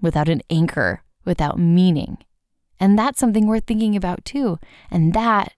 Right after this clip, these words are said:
purposeful unpurposefulness <laughs> is also beauty. When we are left with something to appreciate, contemplate, and grow from, that's beauty. And it's allowed to be yours. It's allowed to be subjective.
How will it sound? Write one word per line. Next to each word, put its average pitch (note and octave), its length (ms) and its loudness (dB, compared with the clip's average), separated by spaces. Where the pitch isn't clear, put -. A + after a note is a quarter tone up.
purposeful E3 840 0
unpurposefulness E3 1120 -2
<laughs> B3+ 640 -2
is E3+ 240 -2
also C#3 580 -4
beauty. C3 420 -4
When F#3 180 0
we G3+ 120 2
are A3 120 0
left G3+ 220 -2
with G3 120 -2
something F3 300 -4
to - 120 -2
appreciate, E3+ 640 -4
contemplate, E3 680 -2
and D3+ 160 -6
grow G#3+ 260 0
from, D#3+ 460 0
that's B3 240 -6
beauty. A#3 500 -6
And F#3+ 140 4
it's F3+ 120 0
allowed E3 560 0
to G#3+ 100 0
be F3 120 0
yours. D#3+ 500 0
It's - 160 -8
allowed D#3+ 380 -2
to F#3 100 0
be E3 120 -2
subjective. D#3 720 -6